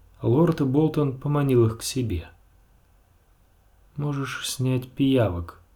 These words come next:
Нэн. Они достаточно насосались". "Сейчас, милорд". Приказы Руси Болтона благоразумнее всего было исполнять незамедлительно.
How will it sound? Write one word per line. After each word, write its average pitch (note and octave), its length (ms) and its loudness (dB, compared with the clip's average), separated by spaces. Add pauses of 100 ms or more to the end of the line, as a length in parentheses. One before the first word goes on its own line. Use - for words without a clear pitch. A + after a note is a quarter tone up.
(120)
Нэн. F2+ 240 -4 (880)
Они B2+ 400 0
достаточно A2+ 720 -2
насосались". - 840 -8 (1160)
"Сейчас, D#3+ 640 -2
милорд". A2 400 0 (1200)
Приказы C3 680 2
Руси D3 280 2
Болтона C3+ 480 0
благоразумнее B2+ 960 4
всего A#2 340 4
было A2 280 4
исполнять A2 540 0
незамедлительно. G#2+ 960 0